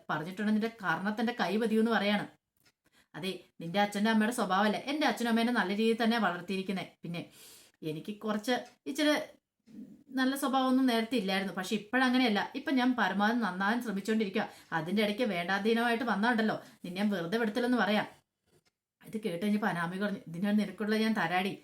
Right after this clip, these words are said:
ഒന്ന് വല്യമ്മയൊന്നും വന്നോട്ടെ, വന്ന് കഴിയുമ്പോൾ നിനക്കിട്ടുള്ള പണി തരാം. വല്യമ്മ തന്നെ ഈ വീട്ടിൽ നിന്നെ അടിച്ചിറക്കുമെന്ന്" പറയണം.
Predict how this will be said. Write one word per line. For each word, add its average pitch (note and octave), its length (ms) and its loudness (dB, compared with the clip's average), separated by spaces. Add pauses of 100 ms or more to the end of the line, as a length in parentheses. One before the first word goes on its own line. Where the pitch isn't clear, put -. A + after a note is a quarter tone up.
(240)
ഒന്ന് F3+ 180 -8
വല്യമ്മയൊന്നും G3 520 0
വന്നോട്ടെ, F#3 440 0 (280)
വന്ന് D4 260 4
കഴിയുമ്പോൾ A3+ 320 2
നിനക്കിട്ടുള്ള A3 380 0
പണി F#3+ 220 0
തരാം. G3+ 260 0
വല്യമ്മ A#3+ 340 0
തന്നെ G#3+ 200 4
ഈ G#3+ 120 2
വീട്ടിൽ G3 300 0
നിന്നെ A3 180 4
അടിച്ചിറക്കുമെന്ന്" G#3 640 0
പറയണം. F#3 260 -4